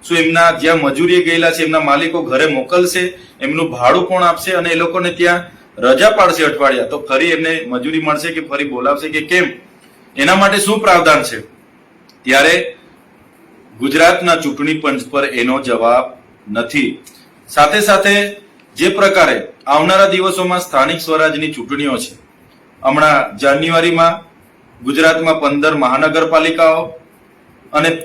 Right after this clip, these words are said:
અ, પચ-, અ, મા-, અ, નગરપાલિકાઓ, સાથે સાથે બત્રીસ જિલ્લા પંચાયતો, બસો પચાસ તાલુકા પંચાયતોની મુદત પૂરી થાય છે અને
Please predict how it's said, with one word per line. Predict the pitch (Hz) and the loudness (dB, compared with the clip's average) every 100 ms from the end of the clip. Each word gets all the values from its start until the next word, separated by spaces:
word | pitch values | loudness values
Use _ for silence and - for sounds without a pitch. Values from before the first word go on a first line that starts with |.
| - | -4
અ, | 143 139 | 2 2
પચ-, | 135 135 127 | 2 -2 0
અ, | 147 131 123 117 107 | 2 4 4 4 2
મા-, | 101 113 127 120 | 0 -2 -2 0
અ, | 113 | 0
નગરપાલિકાઓ, | 120 127 165 165 160 170 170 165 165 160 - _ _ _ _ | 0 2 2 4 2 2 2 2 2 -4 -16 _ _ _ _
સાથે | - 139 147 | -2 -2 0
સાથે | 160 147 151 | 0 0 0
બત્રીસ | 131 131 147 139 | -2 -2 -4 -4
જિલ્લા | 123 139 160 | -2 2 2
પંચાયતો, | 175 165 165 170 165 175 170 - - _ 113 | 2 -2 0 0 0 -4 -6 -14 -20 _ -4
બસો | 123 160 160 | -2 0 0
પચાસ | 143 156 147 - | 0 0 -2 0
તાલુકા | 147 165 175 | 0 2 0
પંચાયતોની | 175 165 160 175 175 180 | 0 -2 0 -2 -2 -4
મુદત | 175 180 202 - | -4 -2 -4 -2
પૂરી | 196 190 | -2 0
થાય | 135 117 | 0 -2
છે | - - _ _ _ _ _ _ _ - | -4 -14 _ _ _ _ _ _ _ -2
અને | 147 175 156 123 | 2 2 2 -4